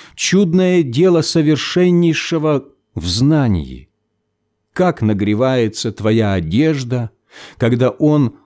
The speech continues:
успокоивает землю от юга? Ты ли с ним распростер небеса,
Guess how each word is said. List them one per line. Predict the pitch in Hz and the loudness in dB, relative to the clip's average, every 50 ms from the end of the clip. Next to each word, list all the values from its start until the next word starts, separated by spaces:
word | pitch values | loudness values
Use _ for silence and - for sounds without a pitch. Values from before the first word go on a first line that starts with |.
| _ _ | _ _
успокоивает | - 98 113 - - - 135 127 123 - 165 180 175 165 160 147 156 156 151 151 131 - - | -6 -6 -4 -4 -4 -2 -2 -2 -2 0 2 2 4 4 2 2 0 0 0 -2 -4 -6 -12
землю | 87 76 73 76 80 104 135 156 156 151 147 143 143 143 - 135 | -14 -12 -10 -4 -2 0 2 2 4 4 2 2 2 0 -2 -4
от | 135 131 - | -4 -4 -2
юга? | 117 104 110 127 151 147 123 131 123 123 117 - _ _ _ _ _ _ _ _ _ - - - - _ _ | -2 0 2 2 2 2 2 0 0 -2 -4 -8 _ _ _ _ _ _ _ _ _ -20 -20 -20 -20 _ _
Ты | - 214 226 214 | 0 2 2 2
ли | 180 175 | 2 2
с | 156 - - | 0 0 0
ним | 170 175 185 185 156 117 85 64 - _ _ _ _ _ _ - | 2 2 2 2 2 0 -2 -4 -10 _ _ _ _ _ _ -4
распростер | 113 127 139 - - - 151 160 151 - - - 190 185 160 | -2 -2 -2 -2 -2 -2 -2 -2 -2 -2 -2 0 2 2 2
небеса, | 147 151 151 139 139 139 - - - 160 151 131 90 71 - | 2 2 2 2 2 0 0 0 -2 -2 -2 -2 -4 -8 -10